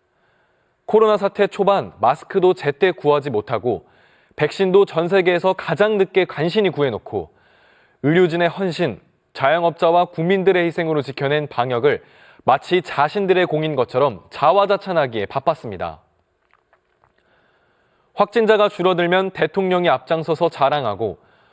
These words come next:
확진자가 늘어나면 대통령이 사라지는 황당한 현실.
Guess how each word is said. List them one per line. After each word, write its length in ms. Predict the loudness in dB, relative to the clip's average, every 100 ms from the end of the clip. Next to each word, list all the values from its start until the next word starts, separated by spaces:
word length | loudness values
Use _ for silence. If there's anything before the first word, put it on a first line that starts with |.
| _ -2
확진자가 500 | 0 2 2 2 2
늘어나면 560 | 2 0 2 0 -2 -6
대통령이 540 | -4 -2 -2 0 0
사라지는 540 | 0 0 0 -2 -4 -4
황당한 440 | -2 0 2 0
현실. 400 | -2 -6 -6 -10